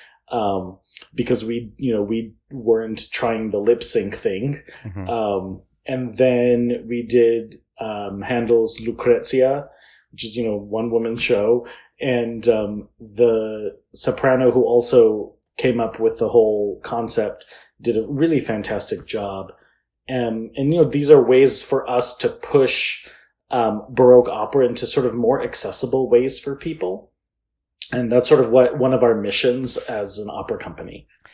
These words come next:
Speaker 2: Well, your, uh, pandemic season is drawing to a close, and right now we are anticipating the release of the Telemann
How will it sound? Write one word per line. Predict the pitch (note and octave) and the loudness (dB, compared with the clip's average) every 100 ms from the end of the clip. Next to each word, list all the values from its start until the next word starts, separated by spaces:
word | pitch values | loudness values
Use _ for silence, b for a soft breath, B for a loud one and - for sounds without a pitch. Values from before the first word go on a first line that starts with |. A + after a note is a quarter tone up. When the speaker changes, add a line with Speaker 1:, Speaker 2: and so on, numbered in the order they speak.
| b b | b b
Speaker 2:
Well, | C3 | -6
your, | A#2 B2 A2+ A2+ _ - | 0 2 2 0 _ -8
uh, | A2 G2+ | -4 -2
pandemic | - B2 A#2+ C3+ C3 | 0 2 2 2 0
season | B2+ G#2+ G#2+ | -2 -2 -2
is | G2 | -2
drawing | - G#2+ A2 G#2 | -2 -2 -2 -4
to | G2 | -6
a | F2+ | -8
close, | - A2 G2+ G2 F2+ | -8 -6 -4 -4 -6
and | F#2 F2+ | -8 -6
right | F#2+ G2 | -6 -6
now | F#2 F2+ | -6 -6
we | F2+ F2+ | -8 -6
are | F2 F2 | -6 -6
anticipating | F#2 G2+ - - - F2+ F#2+ F2 G2+ b b b b - | -8 -8 -8 -10 -12 -10 -10 -10 -10 b b b b -6
the | G2+ | -4
release | G2 F#2+ G#2 F#2+ - - - | -2 -2 -2 -4 -8 -12 -8
of | F#2 F2 E2+ | -6 -6 -6
the | - F#2 F2 - | -6 -4 -4 -4
Telemann | C3+ C#3+ A2 F#2 F2+ E2+ E2+ F2+ | -2 -2 -2 -2 -4 -6 -8 -10